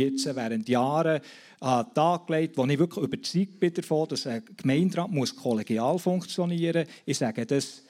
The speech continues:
meinen Gemeinderätinnen und Gemeinderäten, wenn ich das so darf sagen, auch immer, wenn ich das Gefühl habe, jetzt sind wir nicht dort, wo wir sollten sein. Und ich glaube, es ist auch ein bisschen, also einleitend gesagt, ein bisschen ein Markenzeichen von uns als Exekutive geworden, dass wir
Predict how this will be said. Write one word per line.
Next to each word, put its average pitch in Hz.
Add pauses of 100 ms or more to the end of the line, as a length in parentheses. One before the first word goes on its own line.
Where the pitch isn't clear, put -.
(160)
meinen 160
Gemeinderätinnen 156
und 123
Gemeinderäten, 165
wenn 135
ich 143
das 139
so 135
darf 135
sagen, 135 (280)
auch 139
immer, 143
wenn 123
ich 117
das -
Gefühl 151
habe, 139
jetzt 147
sind 160
wir 135
nicht 170
dort, 156
wo 160
wir 160
sollten 156
sein. 143
Und 139
ich 135
glaube, 135
es -
ist 135
auch 160
ein 170
bisschen, -
also 127
einleitend 151
gesagt, 147
ein 127
bisschen 156
ein 131
Markenzeichen 156
von 170
uns 208
als 131
Exekutive 208
geworden, 175
dass -
wir 156